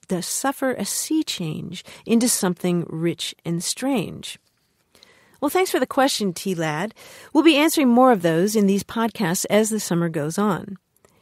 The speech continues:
In the meantime, Grant and I will be doing some public speaking and some research, and we'll also be doing some fundraising. Which reminds me,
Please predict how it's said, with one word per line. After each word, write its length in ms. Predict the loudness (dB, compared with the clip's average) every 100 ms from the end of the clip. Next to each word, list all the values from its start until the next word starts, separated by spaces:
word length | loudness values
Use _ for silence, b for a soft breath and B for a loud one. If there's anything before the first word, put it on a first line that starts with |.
| B B
In 120 | 4 6
the 60 |
meantime, 500 | 8 4 2 0 0
Grant 340 | 0 0 2 0
and 100 | -2
I 120 | 0
will 100 | -2
be 120 | -2
doing 240 | 0 -2
some 160 | -2 -8
public 340 | -6 -8 -8
speaking 640 | -8 -4 -2 -2 0 0 0
and 120 | 0
some 140 | -2
research, 460 | -2 2 2 2 -4 B B B B B B B
and 140 | 4
we'll 100 | 4
also 260 | 4 2 2
be 120 | 0
doing 280 | 4 4 4
some 220 | 2 -2
fundraising. 1120 | -6 -2 0 2 0 -2 -6 -8 -12 -14 -18 -20 -20 _ _ _ _ _
Which 360 | -2 -2 -4 -4
reminds 600 | -2 0 0 -2 -6 -8
me, 220 | -12